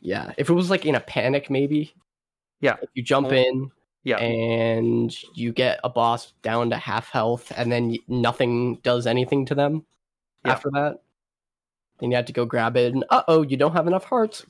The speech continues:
Speaker 1: Good luck, now you're dead. <laughs>
Speaker 2: <laughs> Oh, I wonder what game already did this type of thing.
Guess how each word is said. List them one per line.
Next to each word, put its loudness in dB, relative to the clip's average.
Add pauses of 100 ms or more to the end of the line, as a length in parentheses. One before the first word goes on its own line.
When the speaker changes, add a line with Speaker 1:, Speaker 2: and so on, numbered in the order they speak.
(100)
Speaker 1:
Good -4
luck, -4
now 0
you're 0
dead. -8 (680)
<laughs> -
Speaker 2:
<laughs> 0 (460)
Oh, 8
I 10
wonder 6
what 2
game 2
already 2
did -10
this -6
type -8
of -20
thing. -10